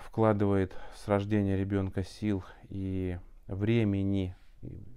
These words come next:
всего-всего, всю себя в его воспитание. Э, и, конечно, маме, наверное, тяжелее всего сейчас, хотя сложно сказать, наверное, всем тяжело, но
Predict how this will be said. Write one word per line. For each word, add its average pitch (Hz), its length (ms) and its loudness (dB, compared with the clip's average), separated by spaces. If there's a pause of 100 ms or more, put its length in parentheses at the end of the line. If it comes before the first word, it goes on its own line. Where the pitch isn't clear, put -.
(100)
всего-всего, 98 840 -2
всю - 240 -6
себя 101 460 -2 (760)
в 95 120 -8
его 98 320 -2
воспитание. 101 880 -2 (280)
Э, 104 380 -12 (760)
и, - 40 -10
конечно, 98 680 0 (1400)
маме, 104 280 4
наверное, 95 340 2
тяжелее 101 460 2
всего 101 380 -2
сейчас, - 320 -10
хотя 92 260 -4
сложно 101 360 0
сказать, 92 340 -4
наверное, 92 240 -4
всем 127 260 0
тяжело, 90 360 -2
но 92 260 -4